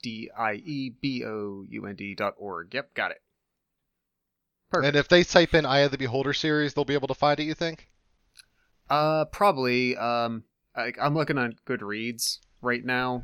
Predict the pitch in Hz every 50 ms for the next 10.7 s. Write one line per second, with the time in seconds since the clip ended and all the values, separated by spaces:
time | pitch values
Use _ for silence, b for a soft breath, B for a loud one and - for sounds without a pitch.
0 | - - 113 110 110 107 107 107 107 104 104 101 - - _ - 110 107 - -
1 | - - - _ _ _ - - - 131 117 107 101 107 104 104 101 - - -
2 | 107 98 95 95 92 90 90 - _ _ - 113 - 120 120 - - 120 110 110
3 | 110 101 98 101 98 98 101 107 110 - - 101 101 101 101 - 104 - - 95
4 | - - 101 101 104 107 104 104 104 104 - _ _ _ - - - - 104 104
5 | 107 107 110 110 107 - - - - _ _ - 101 98 95 95 95 95 95 95
6 | _ _ _ _ _ _ _ - 110 104 104 101 - - 110 101 95 - - 110
7 | 98 98 - 101 92 - _ _ - - - 104 95 - - - - - _ _
8 | _ _ _ _ _ _ _ _ - 101 95 95 98 98 92 90 87 87 - -
9 | - - - - - - - 104 98 - - - 120 117 110 - - 110 104 107
10 | 104 101 98 95 90 - - 104 95 95 95 95 95 -